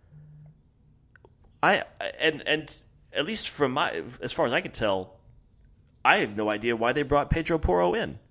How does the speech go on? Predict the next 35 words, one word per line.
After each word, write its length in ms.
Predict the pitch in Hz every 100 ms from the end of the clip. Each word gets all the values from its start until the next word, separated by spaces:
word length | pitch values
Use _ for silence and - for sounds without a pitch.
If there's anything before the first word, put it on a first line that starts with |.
| _ _ _ -
He's 180 | 151 143
not 160 | 175
that 200 | 190 185
good. 280 | 151 208 - - - - _ _ _ _ _ -
Why 200 | 127 190
is 120 | 151
he 80 | 135
there 160 | 131
on 160 | 131 147
loan? 300 | 180 104 92
Why 140 | 131
are 60 | 202
you 140 | 202
giving 280 | 175 170 143
this 180 | 135 -
guy 200 | 135 110
a 100 | 98
chance 420 | - 101 107 -
than 400 | - 120 113 110 - - - _ _ _
the 80 | -
guy 240 | 127 135 131
who 100 | 123
you 80 |
sent 240 | 123 156 143
out 100 | 156
on 200 | 139 92
loan, 200 | 90 95
who 80 | 117
you 140 | 110
spent 260 | - 139 110
money 200 | 135 131
on 120 | 110
in 80 | 107
the 100 | 110
summer? 360 | 160 127 71